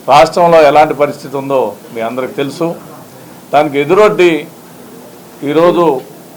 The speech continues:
ఈ గవర్నమెంట్ వచ్చింది. దీనికి నాకు ఈ పదవి రావడానికి సహకరించిన అందరికి కూడా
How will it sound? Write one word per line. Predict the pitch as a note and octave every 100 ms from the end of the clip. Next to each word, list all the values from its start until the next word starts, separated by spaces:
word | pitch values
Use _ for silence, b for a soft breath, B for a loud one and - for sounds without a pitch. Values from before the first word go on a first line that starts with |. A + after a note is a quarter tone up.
| -
ఈ | C3+
గవర్నమెంట్ | B2 C#3+ D#3+ E3+ -
వచ్చింది. | D3+ D#3 D#3 D3+ D#3+ - - - - - - - - A#2
దీనికి | D3 F3 E3+ D#3 C#3 A#2+ - -
నాకు | C3+ C#3+
ఈ |
పదవి | C#3+ C#3+ D#3+ E3+
రావడానికి | D#3 D3 D3 D3 C#3+ C#3+ F#3 -
సహకరించిన | C#3 C3+ C#3+ - C3+
అందరికి | C3 C#3 -
కూడా | C#3 C3 A2+ G2